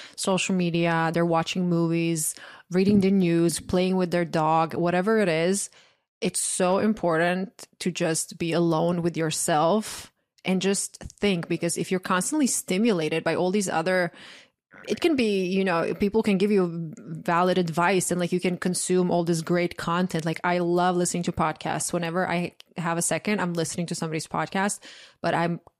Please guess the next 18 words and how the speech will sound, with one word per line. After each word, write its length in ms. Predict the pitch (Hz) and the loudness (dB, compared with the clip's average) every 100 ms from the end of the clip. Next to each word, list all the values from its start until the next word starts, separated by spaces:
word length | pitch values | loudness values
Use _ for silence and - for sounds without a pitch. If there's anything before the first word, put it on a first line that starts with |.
| - | -2
putting 280 | 185 180 170 | 0 0 -2
conscious 580 | - 170 175 175 165 - | 0 0 0 0 -2 -2
effort 360 | 175 - 175 | -2 0 0
into 280 | 170 170 175 | 0 -2 -2
just 300 | 165 175 156 | -2 -2 -2
being 220 | 160 175 165 | -4 -2 -2
alone 300 | 160 170 170 | 0 0 0
with 120 | 160 | -2
my 120 | 160 | -4
thoughts, 500 | - 160 160 220 - | -4 0 0 0 -2
because 480 | 175 175 170 165 - - - - _ _ - | -2 0 -2 -2 -8 -14 -20 -20 _ _ -6
if 200 | 190 - | -4 0
I'm 100 | 185 | 2
not 160 | 185 202 | 2 2
alone 380 | 170 170 208 | 2 2 4
with 100 | 190 | 2
my 140 | 170 165 | 0 -2
thoughts, 340 | 165 165 160 | 2 2 0